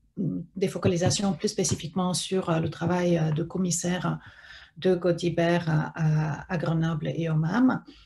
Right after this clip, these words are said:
Et ensuite, à partir de onze heures, une session qui se prolongea jusqu'à, jusqu'à la fin du colloque en plusieurs, euh, volets. Pierre Gaudibert et l'émergence d'une scène mondialisée de l'art, euh, qui s'intéressera à la fois aux réseaux internationaux de Pierre Gaudibert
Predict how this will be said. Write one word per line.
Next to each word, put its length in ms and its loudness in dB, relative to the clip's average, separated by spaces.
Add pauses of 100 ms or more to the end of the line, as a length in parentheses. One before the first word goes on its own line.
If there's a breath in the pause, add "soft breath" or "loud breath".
(400 loud breath)
Et 300 6
ensuite, 360 0
à 40 2
partir 340 0
de 160 0
onze 320 2
heures, 220 2
une 140 2
session 480 -2
qui 80 -12
se 120 -14
prolongea 380 -2
jusqu'à, 640 -2
jusqu'à 260 -8
la 100 -4
fin 180 -2
du 120 -4
colloque 380 -4
en 60 0
plusieurs, 520 -2
euh, 140 2
volets. 440 0 (320 loud breath)
Pierre 220 4
Gaudibert 460 2
et 80 6
l'émergence 580 4
d'une 160 0
scène 300 2
mondialisée 680 2
de 100 -2
l'art, 480 0 (440 loud breath)
euh, 140 4
qui 160 0
s'intéressera 680 0
à 180 -2
la 160 0
fois 260 2
aux 100 6
réseaux 440 2
internationaux 760 0
de 80 -6
Pierre 300 -6
Gaudibert 680 -4